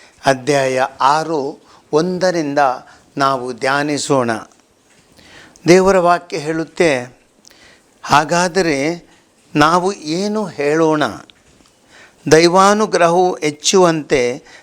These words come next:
ನಾವು ಪಾಪದಲ್ಲೇ ನೆಲೆಗೊಂಡು ಇರೋಣವೇ? ಖಂಡಿತವಾಗಿಯೂ ಕೂಡದು. ಪಾಪದ ಪಾಲಿಗೆ ಸತ್ತಿರುವ ನಾವು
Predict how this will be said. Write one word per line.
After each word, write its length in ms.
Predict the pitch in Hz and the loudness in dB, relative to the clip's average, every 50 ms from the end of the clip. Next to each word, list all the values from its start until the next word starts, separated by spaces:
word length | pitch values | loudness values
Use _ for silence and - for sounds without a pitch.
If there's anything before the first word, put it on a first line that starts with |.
| _ - | _ -2
ನಾವು 360 | 147 147 156 165 160 156 - | 2 4 4 4 2 2 2
ಪಾಪದಲ್ಲೇ 1000 | - 147 151 175 196 - - 214 190 175 196 190 185 175 175 165 160 165 - - _ _ _ _ - | 2 2 2 2 0 0 -2 -2 -2 0 -2 -4 -2 -2 -2 -2 -2 -4 -10 -20 _ _ _ _ -8
ನೆಲೆಗೊಂಡು 680 | 120 123 131 143 175 190 180 220 220 220 220 214 226 | -4 -2 0 0 0 0 0 0 -2 -2 -2 -4 -4
ಇರೋಣವೇ? 920 | - - 147 131 135 139 147 156 165 165 156 139 123 117 110 117 131 - - - - _ _ _ _ _ _ _ _ _ _ _ _ _ _ _ _ _ _ _ _ - - - - - | -4 -4 -4 -4 -2 0 0 -2 0 0 0 0 0 -2 -2 -2 -4 -6 -8 -14 -20 _ _ _ _ _ _ _ _ _ _ _ _ _ _ _ _ _ _ _ _ -20 -20 -20 -10 0
ಖಂಡಿತವಾಗಿಯೂ 1040 | - 143 143 156 165 185 185 180 214 196 170 175 175 180 180 170 185 190 196 202 180 | 0 0 0 0 -2 -2 -2 0 0 0 2 2 0 0 -2 -4 -6 -6 -6 -6 -6
ಕೂಡದು. 580 | - - 127 131 143 143 147 143 117 - - - - - _ _ _ _ _ _ _ _ _ _ _ _ _ _ _ _ _ _ _ _ _ _ _ - - - - - - | -6 -6 -4 -2 0 2 2 2 0 -2 -10 -14 -16 -20 _ _ _ _ _ _ _ _ _ _ _ _ _ _ _ _ _ _ _ _ _ _ _ -20 -20 -20 -20 -10 0
ಪಾಪದ 520 | - 147 156 175 185 - - 202 170 185 175 | 2 2 2 2 0 0 -2 -2 0 0 -2
ಪಾಲಿಗೆ 680 | - - 156 147 160 180 190 202 196 170 196 202 190 | 2 2 2 4 4 2 0 -2 -4 0 0 -2 0
ಸತ್ತಿರುವ 800 | - - - 160 151 - - _ - - 226 233 233 220 220 214 | -2 -4 -6 -6 -6 -8 -12 _ -6 -2 0 2 2 2 2 2
ನಾವು 640 | 202 151 127 127 143 160 170 160 151 104 - - | 0 0 -2 -2 -2 -2 -2 -2 -6 -6 -8 -12